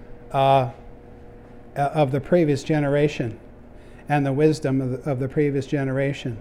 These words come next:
See, because this new generation, this next generation, they couldn't go possess the land they, without Joshua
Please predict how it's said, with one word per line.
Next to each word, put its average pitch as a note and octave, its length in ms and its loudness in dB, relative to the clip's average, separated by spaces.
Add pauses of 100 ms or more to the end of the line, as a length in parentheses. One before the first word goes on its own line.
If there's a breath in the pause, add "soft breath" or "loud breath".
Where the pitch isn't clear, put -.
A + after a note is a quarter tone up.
(100)
See, C3+ 240 -6
because C3 380 -2 (400 loud breath)
this A#3 240 10
new A#3 160 10
generation, G3+ 720 6
this D#3+ 160 -2
next G3 240 8
generation, F3 520 2
they G3+ 140 6
couldn't A3+ 380 2
go G#3 180 4
possess F#3 460 2
the E3 80 -2
land F#3 380 2 (600 loud breath)
they, G#3+ 360 2
without F#3+ 600 6
Joshua F#3 760 4